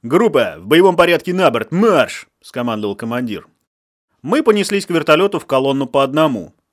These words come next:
Федосов и Габой обогнали всех и подбежали первыми. Габой сразу же нагнулся, ухватившись за вертолётный комингс. Федосов прыгнул ему на спину и пулей залетел в вертолёт. Посадка прошла секунд за двадцать.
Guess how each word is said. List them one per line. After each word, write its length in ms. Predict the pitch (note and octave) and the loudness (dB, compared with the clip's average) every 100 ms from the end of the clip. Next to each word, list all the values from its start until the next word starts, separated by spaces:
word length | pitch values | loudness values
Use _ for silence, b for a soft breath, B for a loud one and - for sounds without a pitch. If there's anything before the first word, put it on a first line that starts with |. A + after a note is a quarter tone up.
| _ | _
Федосов 480 | - D#3+ A3 G#3+ G#3 | -8 2 2 2 0
и 40 | G3 | 0
Габой 340 | G3+ G#3 A3 | 0 2 0
обогнали 580 | - B2 C3 D3+ D#3+ D#3 | 0 0 0 0 -2 -2
всех 340 | - G#3+ G3 | -4 -2 -4
и 220 | - C3 | -4 -6
подбежали 500 | B2+ C3 C#3 C#3 D3+ | -6 -6 -4 -2 -2
первыми. 580 | D#3 E3+ A2+ G2 F2+ C#2 _ _ _ _ | -2 -2 -4 -4 -12 -18 _ _ _ _
Габой 380 | G#2 C#3 A3 F4 | -4 -2 0 -2
сразу 300 | - F3+ F#3+ | 0 0 0
же 100 | F3+ | 0
нагнулся, 540 | F3+ D#3 C3 A2+ - D#3 | 0 0 -4 -6 -8 -10
ухватившись 600 | D#3+ E3 E3 E3 - D3 | -6 -4 -4 -4 -6 -4
за 80 | D3+ | -4
вертолётный 520 | D3+ D3+ D3 C#3+ D#3+ | -2 -2 -2 -2 -6
комингс. 600 | F3 G#2 F2 C#2 - _ _ _ | -4 -6 -8 -18 -20 _ _ _
Федосов 480 | C#3 E3+ C#4+ A#3 - | -4 -2 0 -2 -2
прыгнул 360 | F3 D#3 C#3+ | -2 0 0
ему 160 | C3+ B2 | -2 0
на 160 | C3 | 0
спину 400 | D#3 G#3+ G#3+ G3+ - | 0 -2 -6 -8 -6
и 160 | C#4 | -6
пулей 400 | A#3 - G3+ E3+ | -6 -4 -2 0
залетел 440 | C3 C3 A2+ C3+ B2 | 0 -4 -2 -4 -4
в 40 | |
вертолёт. 560 | B2 A#2+ C3 G#2+ - _ _ _ _ _ - | -4 -2 -2 -4 -8 _ _ _ _ _ -4
Посадка 560 | E4 - - A3 - | -2 -2 -2 -2 -4
прошла 380 | - D#3 - D#3+ | -2 -2 0 -4
секунд 340 | D3 - C#3+ | -4 -6 -4
за 140 | A#2+ C#3+ | 0 0
двадцать. 560 | C#3 G2+ - - - | 0 -4 -6 -16 -20